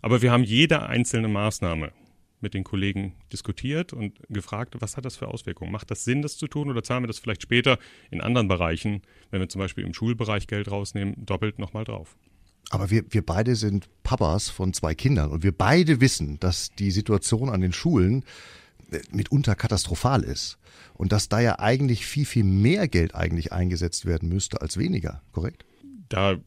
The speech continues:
Speaker 1: müsst ihr jetzt mal ein bisschen gucken. Die Gebäude zum Beispiel, ohne Frage, Haken dran. Ähm, da muss Geld rein. Das ist der Bereich Investitionen, Investitionen in die Zukunft, was ich vorhin meinte. Und da sollten wir sehr genau schauen, wo wir Geld rausnehmen.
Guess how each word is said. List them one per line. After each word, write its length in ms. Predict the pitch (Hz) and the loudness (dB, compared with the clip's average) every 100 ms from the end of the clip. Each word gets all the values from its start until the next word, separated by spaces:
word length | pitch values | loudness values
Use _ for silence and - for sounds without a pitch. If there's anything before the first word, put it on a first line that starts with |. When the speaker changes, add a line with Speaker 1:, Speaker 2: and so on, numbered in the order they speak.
| _ | _
Speaker 1:
müsst 340 | 175 - 117 | -6 -4 2
ihr 60 | 123 | 2
jetzt 120 | 117 | 2
mal 60 | 113 | 2
ein 80 | 107 | 0
bisschen 200 | - 98 | -2 -4
gucken. 300 | 139 156 - | -4 -6 -6
Die 240 | 127 113 113 | -4 -4 -4
Gebäude 460 | 113 95 101 131 143 | -4 0 2 2 0
zum 180 | - 123 | -4 -2
Beispiel, 500 | 131 - 139 135 - 123 123 _ _ - | -2 -4 -8 -8 -12 -16 -18 _ _ -10
ohne 240 | 156 95 | -4 -4
Frage, 400 | - 87 80 73 | -2 -4 -4 -6
Haken 240 | 85 - | -8 -8
dran. 220 | 82 67 67 _ - - | -10 -12 -18 _ -20 -10
Ähm, 280 | 90 87 85 | -6 -6 -6
da 140 | - 90 | -6 -6
muss 160 | 104 | -6
Geld 260 | - 95 - | -6 -8 -8
rein. 220 | 113 131 - _ _ - | -10 -10 -14 _ _ -16
Das 180 | 92 - - - | -14 -14 -16 -10
ist 180 | 92 - | -10 -6
der 80 | 98 | -4
Bereich 280 | 98 98 | -2 -2
Investitionen, 760 | 110 98 95 98 - 110 139 127 | -2 -4 -4 -6 -4 -4 -4 -4
Investitionen 560 | 98 92 - - 101 | -6 -8 -10 -12 -8
in 60 | 98 | -8
die 80 | 95 | -8
Zukunft, 420 | - - 131 - | -8 -8 -10 -8
was 100 | 110 | -10
ich 120 | 110 | -10
vorhin 260 | - 113 110 | -10 -8 -6
meinte. 320 | 110 110 107 - - - - _ _ _ _ _ | -6 -6 -8 -10 -20 -20 -20 _ _ _ _ _
Und 140 | - 87 | -4 0
da 80 | 87 | 2
sollten 260 | 90 87 | 0 0
wir 60 | 85 | -2
sehr 220 | 78 95 | 2 2
genau 260 | 95 87 80 | 2 0 -2
schauen, 360 | - 87 78 73 | -2 -2 -2 -4
wo 120 | 80 | -6
wir 60 | 80 | -6
Geld 240 | 73 73 | -8 -8
rausnehmen. 420 | 73 69 - - | -10 -10 -14 -18